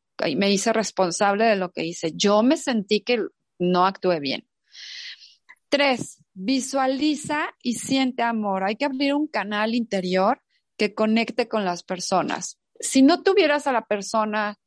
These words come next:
cerca, por ejemplo, en ese momento yo no le pedí perdón a Dani por teléfono, este, ni, ni, ni por mensaje. Yo solamente primero concienticé,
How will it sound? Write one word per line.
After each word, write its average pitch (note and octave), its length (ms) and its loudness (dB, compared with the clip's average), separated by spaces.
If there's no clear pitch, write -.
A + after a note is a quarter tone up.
cerca, G#3+ 600 0
por F#3+ 140 -2
ejemplo, G#3 320 -2
en A#3+ 80 2
ese A#3+ 160 0
momento A3 440 0
yo G3+ 180 -2
no G3+ 120 -4
le G3 120 -4
pedí F3+ 280 -2
perdón F3+ 360 -2
a F3+ 60 -2
Dani F3 220 -4
por F3+ 180 -4
teléfono, G#3+ 720 0
este, F3+ 420 0
ni, G#3 380 4
ni, F3+ 460 2
ni F#3+ 160 2
por F#3 200 0
mensaje. F#3+ 680 -4
Yo A3 280 2
solamente A3+ 720 0
primero G#3 440 -2
concienticé, G3+ 1080 -2